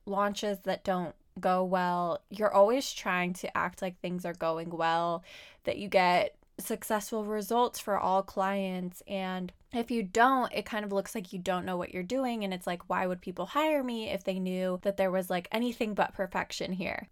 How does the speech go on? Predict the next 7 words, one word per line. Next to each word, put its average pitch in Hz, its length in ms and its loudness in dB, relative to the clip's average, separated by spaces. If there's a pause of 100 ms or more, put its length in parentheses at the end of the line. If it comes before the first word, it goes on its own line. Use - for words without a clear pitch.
And 226 100 6
I 233 120 8
feel 254 280 4
this 262 300 4 (100)
also 226 680 8 (240)
with, 220 360 2
like, 208 420 -2